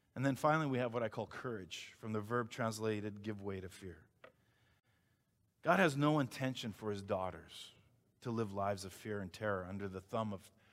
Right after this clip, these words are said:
tyrannical husbands or anybody else for that matter.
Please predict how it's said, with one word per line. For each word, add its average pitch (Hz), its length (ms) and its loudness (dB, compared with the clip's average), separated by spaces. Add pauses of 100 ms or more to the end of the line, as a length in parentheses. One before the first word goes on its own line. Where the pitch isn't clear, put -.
(340)
tyrannical 101 600 -4 (140)
husbands 120 500 -4
or 92 80 -8
anybody 95 400 -4
else 85 180 -6
for - 140 -14
that - 200 -16
matter. - 220 -20